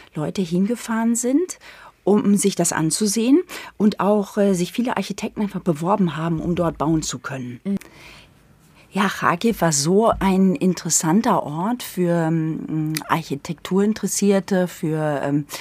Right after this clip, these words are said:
Speaker 1: für Künstler. Die kamen aus allen Richtungen, also auch aus, aus Westeuropa, aber auch aus den, äh,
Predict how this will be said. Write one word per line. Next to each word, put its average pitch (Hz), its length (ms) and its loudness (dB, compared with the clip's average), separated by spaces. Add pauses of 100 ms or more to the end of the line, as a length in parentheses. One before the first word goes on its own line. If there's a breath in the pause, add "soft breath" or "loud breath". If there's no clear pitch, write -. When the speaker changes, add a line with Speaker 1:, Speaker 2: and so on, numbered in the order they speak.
(380 loud breath)
Speaker 1:
für - 200 -6
Künstler. 196 960 4
Die 175 360 -4
kamen 214 300 2
aus 202 220 -2
allen 277 240 4
Richtungen, 151 500 0
also 151 240 -2
auch 196 180 2
aus, - 300 -2
aus 147 260 -4
Westeuropa, 277 840 -2 (500 loud breath)
aber 196 320 4
auch 202 260 -2
aus 170 360 -4
den, 170 400 0
äh, - 20 -16